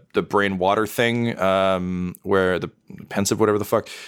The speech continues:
where it's just like, okay, you just get to hang out in this scene, Scrooge style, while things happen around you in, like, spooky, I'm wearing the One Ring of Power vision.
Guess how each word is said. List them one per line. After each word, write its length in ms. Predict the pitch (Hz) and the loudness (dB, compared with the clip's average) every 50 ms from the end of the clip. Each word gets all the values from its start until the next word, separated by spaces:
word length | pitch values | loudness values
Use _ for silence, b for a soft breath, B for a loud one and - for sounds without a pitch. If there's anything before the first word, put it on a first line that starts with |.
| B B B | B B B
where 140 | - 131 123 | 2 2 4
it's 80 | - - | 4 2
just 160 | 131 - 143 | 2 2 4
like, 180 | 135 131 - 254 | 2 2 4 2
okay, 260 | 202 - 170 160 156 | 2 4 4 4 4
you 160 | 147 160 170 | 4 2 2
just 140 | 170 170 - | 0 2 2
get 120 | 196 175 | 2 2
to 260 | - 175 170 165 139 127 | 4 4 4 4 2 2
hang 200 | 156 160 156 156 | 2 2 4 2
out 100 | 151 - | 2 2
in 80 | 151 | 2
this 160 | 147 139 - | 2 2 2
scene, 340 | - 156 156 151 147 143 - - | 2 2 2 4 2 2 2 0
Scrooge 520 | - - - - 123 131 143 151 143 139 - | 0 0 0 2 4 6 6 6 4 2 0
style, 580 | - - 123 113 110 107 107 104 107 107 107 | 2 4 4 4 4 4 4 4 2 2 2
while 160 | 107 117 110 107 | 2 2 0 0
things 260 | - 139 127 123 - | 0 -2 -2 0 2
happen 240 | 127 123 120 123 123 | 2 0 2 2 2
around 320 | 117 120 120 123 117 107 | 2 4 2 2 0 0
you 140 | 110 107 104 | 2 2 2
in, 120 | 101 98 | 2 2
like, 200 | 101 95 95 95 | 2 0 0 0
spooky, 500 | - - - - 127 117 - 123 117 107 | -2 -4 -2 -2 -2 -2 0 0 2 2
I'm 140 | 101 107 113 | 2 4 2
wearing 220 | 113 107 107 110 | 2 2 2 2
the 60 | 110 104 | 2 2
One 200 | 104 107 101 101 | 2 2 0 0
Ring 160 | 107 104 101 | 0 0 -2
of 100 | 98 - | -4 -2
Power 320 | - 107 104 104 104 98 | 0 2 2 4 2 2
vision. 360 | 85 92 90 - 85 85 85 | 0 0 -4 -2 -4 -6 -8